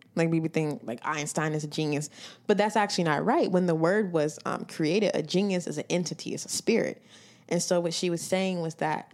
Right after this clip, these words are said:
that a genius is like God. And so when a genius tries to enter your body, it can't get through all your, all your problems and your, your weariness.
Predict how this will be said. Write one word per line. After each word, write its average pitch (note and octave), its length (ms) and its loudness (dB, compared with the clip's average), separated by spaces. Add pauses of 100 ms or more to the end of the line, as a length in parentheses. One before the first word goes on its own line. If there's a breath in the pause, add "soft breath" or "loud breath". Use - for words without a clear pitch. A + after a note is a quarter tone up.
that - 280 0 (100)
a E3+ 80 0
genius G3+ 460 0
is D#3+ 160 -8
like C#3+ 240 -10
God. D#3+ 460 -2 (540 soft breath)
And F3 160 2
so D#3+ 400 2 (380)
when F#3 160 2
a E3+ 60 2
genius G#3+ 420 2
tries F3 280 0
to - 100 -14
enter E3+ 240 -6
your D#3+ 80 -2
body, E3+ 340 -2
it F#3+ 160 -2
can't - 300 -4
get - 240 -4
through F#3 480 0 (640)
all F3+ 240 4
your, D3+ 300 -2 (240)
all F3+ 100 4
your D3+ 100 2
problems E3 500 0
and D3 120 -6
your, C#3+ 300 -8
your D3 160 -4
weariness. E3 640 0